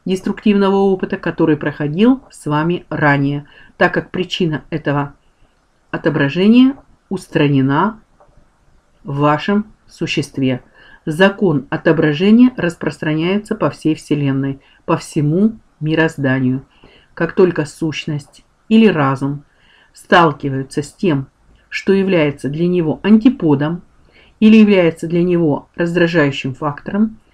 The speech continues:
первое, что необходимо сделать, это найти источник этого раздражения в самом себе. И источник реализации закона отображения во внешнем мире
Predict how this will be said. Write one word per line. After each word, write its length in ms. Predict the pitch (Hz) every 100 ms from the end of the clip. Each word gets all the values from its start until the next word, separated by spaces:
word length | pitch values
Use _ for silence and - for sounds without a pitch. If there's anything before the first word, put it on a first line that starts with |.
| _ _ _ -
первое, 480 | 185 165 170 170 165
что 160 | -
необходимо 600 | 190 180 196 170 165 151
сделать, 400 | 151 202 247 247
это 220 | 170 175 170
найти 360 | 165 160 170
источник 540 | 151 - 220 220 240 -
этого 280 | 165 165 165
раздражения 640 | 170 160 156 160 202 190
в 60 | 165
самом 340 | 156 151 160
себе. 480 | 151 175 147 135 131 _ _ _ _ - - _
И 260 | 214 220 214
источник 640 | - - 277 - 175 - - - _
реализации 800 | 196 202 196 185 175 151 - 147
закона 640 | 151 147 233 247 262 254 _
отображения 840 | 175 180 165 151 156 214 226 226
во 220 | - 160 156
внешнем 520 | 175 147 - 147 151
мире 340 | 196 262 254